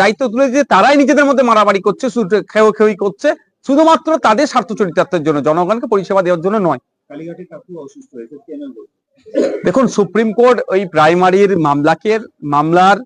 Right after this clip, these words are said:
Speaker 1: চার্জশিটের জন্য, চার্জ গঠনের জন্য একত্রিশে ডিসেম্বর ডেডলাইন দিয়েছিল। আমরা অনেকে ভেবেছিলাম আজকে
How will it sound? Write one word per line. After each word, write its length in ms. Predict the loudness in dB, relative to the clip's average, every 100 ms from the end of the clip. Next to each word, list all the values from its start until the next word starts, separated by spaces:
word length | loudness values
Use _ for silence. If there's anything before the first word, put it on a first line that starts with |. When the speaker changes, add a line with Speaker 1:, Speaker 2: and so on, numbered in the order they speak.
| _ _ _ _ _ _ _ _ _ _ _
Speaker 1:
চার্জশিটের 520 | -2 0 -2 0 0 0
জন্য, 240 | -2 0 -2 -2 -6 _ _ _ -4
চার্জ 200 | 0 2 0
গঠনের 340 | 0 0 0 -2
জন্য 180 | -2 0 -2 -4
একত্রিশে 360 | -8 -8 -4 -4
ডিসেম্বর 380 | -4 -4 0 0 2
ডেডলাইন 360 | 0 2 0 0
দিয়েছিল। 300 | -6 -8 -16 -18 _ _ _ _ _
আমরা 220 | -6 0 2
অনেকে 180 | 2 0 0
ভেবেছিলাম 400 | -2 -2 -2 -2 0 0
আজকে 320 | 0 -2